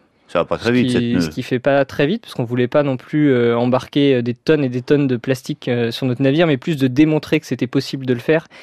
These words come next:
Speaker 2: et que si c'est possible de le faire avancer un navire grâce, euh, à ces déchets, potentiellement demain, chacun peut s'emparer de cette technologie et faire de même.
Speaker 1: Et puis alors, vous allez partir pour un tour du monde, départ de Marseille, vous allez traverser l'Atlantique, vous allez faire des,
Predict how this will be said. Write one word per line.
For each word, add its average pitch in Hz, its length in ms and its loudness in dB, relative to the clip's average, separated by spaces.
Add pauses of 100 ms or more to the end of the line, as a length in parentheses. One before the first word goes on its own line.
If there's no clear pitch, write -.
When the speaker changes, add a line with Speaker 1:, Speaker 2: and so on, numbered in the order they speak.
(160)
Speaker 2:
et 120 80 -4
que - 60 -14
si - 80 -10
c'est 127 140 -2
possible 147 360 -2
de 135 60 2
le 127 60 2
faire 147 240 0
avancer 135 360 0
un 131 120 0
navire 135 420 0
grâce, 127 400 -2
euh, 120 260 0
à 117 60 -4
ces 120 160 -4
déchets, 127 280 -2
potentiellement 135 600 -2
demain, 131 320 0 (400)
chacun 147 400 -4
peut 139 100 -4
s'emparer 131 480 0
de - 60 -10
cette 127 180 -6
technologie 123 640 -4 (340)
et 120 160 -4
faire 123 220 0
de 117 80 -4
même. 117 300 -4 (360)
Speaker 1:
Et 120 80 -2
puis 107 160 -2
alors, 92 140 0
vous 90 160 -8
allez 85 120 -2
partir - 440 -10
pour 82 300 -14
un 80 340 -10
tour 87 160 -10
du 90 100 -8
monde, 123 540 -2
départ 92 420 -4
de 92 160 -6
Marseille, 110 720 -2
vous 110 160 -6
allez 87 140 -4
traverser 95 500 -8
l'Atlantique, 95 520 -6
vous 120 120 -2
allez 110 140 0
faire 127 200 -2
des, 107 200 -4